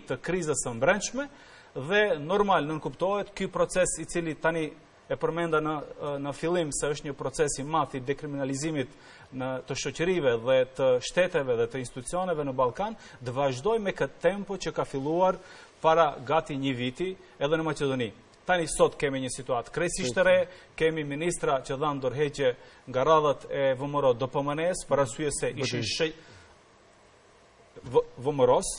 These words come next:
Speaker 1: për shkak se ishin të shenj-, shenjestruar, ë, në përgjimet dhe biseda telefonike. Kemi ministra shqiptar të cilët para dy-tre ditëve dhanë dorëheqje, domethënë krejtësisht një gjenerate e re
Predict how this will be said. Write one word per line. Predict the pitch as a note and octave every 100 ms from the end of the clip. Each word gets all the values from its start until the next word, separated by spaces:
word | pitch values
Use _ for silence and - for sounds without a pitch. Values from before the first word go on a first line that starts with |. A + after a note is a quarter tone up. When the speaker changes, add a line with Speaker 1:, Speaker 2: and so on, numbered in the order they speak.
| - - - - - C3 C#3 -
Speaker 1:
për | D3+
shkak | - F#3 -
se | F3+
ishin | E3+ F3 D#3+
të | D3+
shenj-, | - D3+ - -
shenjestruar, | - E3 D#3 C#3+ - F3 E3 C#3
ë, | - - - - C3 C3 C3
në | C#3
përgjimet | D3+ C3 D3 E3 A2 - - - - B2
dhe | B2+
biseda | C3 - D3+ C3+ -
telefonike. | D3 C#3+ C3 C#3 D#3 G#3+ G#3+ - - - _ _ _ -
Kemi | E3+ F3+ E3+ D3 - - _ -
ministra | D3 F3+ F3 E3+ D3+ C3+
shqiptar | - E3+ - E3+ D#3
të | D#3
cilët | - D3+ C#3+
para | D3+ C#3
dy-tre | C3 D#3+ D3+
ditëve | D#3 C#3+ B2+ A#2
dhanë | D3+ F#3+
dorëheqje, | E3 D#3 D3+ F3
domethënë | C#3 D3 C#3 -
krejtësisht | F3 F#3 - E3 - - - C#3+
një | D3
gjenerate | D#3 D3+ E3+ F3 E3+
e | C3+
re | E3+